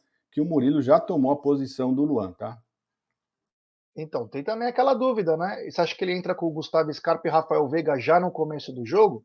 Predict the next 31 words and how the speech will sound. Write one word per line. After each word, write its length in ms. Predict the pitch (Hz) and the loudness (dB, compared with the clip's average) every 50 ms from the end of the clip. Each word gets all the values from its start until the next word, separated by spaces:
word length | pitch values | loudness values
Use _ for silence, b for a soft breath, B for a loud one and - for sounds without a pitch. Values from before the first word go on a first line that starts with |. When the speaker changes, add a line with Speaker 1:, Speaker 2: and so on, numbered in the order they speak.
| _ _ _ | _ _ _
Speaker 2:
que 60 | - | -6
é 40 | 127 | -4
o 40 | 123 | -4
time 240 | - - 135 139 135 | -4 -6 -8 -8 -10
titular? 540 | - - - 240 240 226 208 170 127 - _ _ _ _ _ _ _ | -8 -4 4 8 10 10 10 10 8 2 _ _ _ _ _ _ _
Ou 200 | - 208 214 220 | 8 10 10 10
o 20 | 202 | 10
Speaker 1:
É. 40 | |
Speaker 2:
Gabriel 440 | 175 185 180 170 170 175 175 170 165 | 8 8 6 6 6 6 6 6 4
Veron 320 | 151 170 165 160 160 160 147 | 4 2 0 0 0 0 0
já 180 | 131 156 151 | 0 2 2
é 100 | 151 151 | 2 2
titular? 480 | 143 - - - 143 139 131 123 113 - _ _ _ _ _ _ _ _ _ _ _ _ _ _ _ | -2 -4 -10 -6 -4 -2 -2 -2 -4 -6 _ _ _ _ _ _ _ _ _ _ _ _ _ _ _
Então, 220 | _ - - 226 240 | _ 2 4 8 8
algumas 440 | 220 208 170 226 226 220 196 185 - | 8 8 6 4 2 2 0 0 -2
coisas 400 | - 202 220 240 233 214 190 165 | 4 8 10 10 10 10 6 2
o 100 | 185 185 | 4 4
Abel 320 | 175 160 151 190 196 185 | 4 4 2 0 0 0
deixa 420 | 156 139 156 190 220 240 233 - 190 | -2 0 2 4 4 4 4 0 -4
até 240 | 165 - - 233 240 | -4 -2 0 -2 0
pra 400 | - 349 339 330 330 330 320 311 - | 0 -2 -2 -2 -2 -2 -2 -4 -6
criar 280 | - 269 240 240 240 240 | -8 -2 0 2 4 4
uma 180 | 240 240 240 | 4 2 0
pulguinha 400 | 233 233 220 208 175 185 208 214 | -2 -4 -6 -8 -8 -8 -6 -6
atrás 280 | 202 - 208 190 202 180 | -6 -4 -2 -2 -2 -2
da 80 | 156 196 | -4 -4
orelha 280 | 190 190 190 196 185 | -2 -2 -2 -2 -2
do 280 | 165 180 185 185 175 170 | -2 -4 -4 -2 -4 -2
técnico 480 | - 175 180 180 - 175 175 165 - | 0 0 0 0 -2 -6 -8 -4 -2
adversário, 800 | 160 156 147 156 143 156 135 - - - 156 165 190 214 214 190 | -2 -2 -4 -6 -8 -8 -8 -8 -8 -4 -2 0 0 0 0 -4
né? 220 | 165 165 185 226 | -6 -8 -10 -12